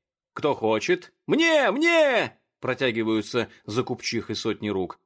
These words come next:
«Мне купчиху!» «Не толпитесь, дети, и не волнуйтесь, все будете удовлетворены. Купчиху пусть возьмет себе молодой эскулап.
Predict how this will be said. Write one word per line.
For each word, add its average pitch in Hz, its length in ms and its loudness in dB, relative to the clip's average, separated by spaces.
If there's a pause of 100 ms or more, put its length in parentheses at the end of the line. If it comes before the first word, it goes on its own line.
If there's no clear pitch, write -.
(100)
«Мне 330 360 2
купчиху!» 190 840 0 (260)
«Не 175 200 2
толпитесь, 202 720 2
дети, 185 320 2
и 180 100 4
не 175 120 4
волнуйтесь, 135 840 0 (240)
все 202 420 0
будете 214 540 0
удовлетворены. 160 1120 0 (640)
Купчиху 269 580 0
пусть 240 280 -2
возьмет 208 440 2
себе 185 480 0 (460)
молодой 262 460 0
эскулап. 95 680 -4